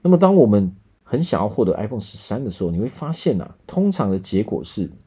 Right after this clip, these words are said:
哦，当你一直想，一直想，你最终你可能就会去买下这个 iPhone 十三，那么自然而然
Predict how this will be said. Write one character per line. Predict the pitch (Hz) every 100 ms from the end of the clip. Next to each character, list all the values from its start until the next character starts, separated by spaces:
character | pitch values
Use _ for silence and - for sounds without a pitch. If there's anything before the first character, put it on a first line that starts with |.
| _ _ _
哦， | 80 -
当 | 113
你 | 95
一 | 110
直 | 113
想， | - 98
一 |
直 | 104
想， | - 82
你 | 87 -
最 | 180 123
终 | 110 104 117 _ -
你 | 101 82 82
可 | - 82
能 | 73
就 | 85 92
会 |
去 | 90 107
买 | 85 85 85 - 80
下 | - 165 95
这 | 104 90
个 | 87
iPhone | 85 95 85
十 | -
三， | - 80 82 _ - - -
那 |
么 | 147
自 | 139 180
然 | 123
而 | 127
然 | 107 85